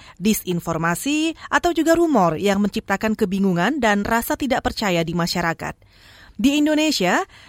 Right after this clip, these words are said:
infodemi yang merajalela bisa makin mengganggu penanganan penyebaran kasus covid sembilan belas, di mana angka kematian di dalam negeri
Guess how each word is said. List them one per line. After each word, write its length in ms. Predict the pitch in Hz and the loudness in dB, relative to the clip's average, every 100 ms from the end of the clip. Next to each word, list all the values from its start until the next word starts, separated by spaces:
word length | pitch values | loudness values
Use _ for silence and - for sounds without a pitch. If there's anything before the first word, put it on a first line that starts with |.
| - 269 | -4 0
infodemi 560 | 294 302 285 285 320 | 4 4 4 2 0
yang 80 | 285 | 2
merajalela 800 | 262 233 214 208 185 156 208 349 | 2 2 2 0 2 0 0 -2
bisa 400 | 208 262 - 285 | -2 -2 0 0
makin 240 | 269 262 | 0 0
mengganggu 560 | 240 226 196 185 175 254 | 2 2 2 0 -2 -2
penanganan 480 | 214 175 170 180 196 | -2 -2 -2 -2 -4
penyebaran 480 | 170 170 170 175 175 | -4 -2 0 -2 -2
kasus 400 | 214 196 285 - | -4 -2 -6 -4
covid 320 | 247 262 - | -4 -4 -4
sembilan 320 | 262 262 262 | -2 0 2
belas, 240 | 285 165 - - - - | 2 0 -4 -20 -20 -4
di 80 | 196 | 2
mana 320 | 233 226 247 | 4 4 4
angka 160 | 220 208 | 2 0
kematian 560 | 196 185 185 220 233 208 | -2 -2 -2 0 2 2
di 80 | |
dalam 240 | 180 180 190 | 2 4 4
negeri 400 | 269 285 196 | 2 2 0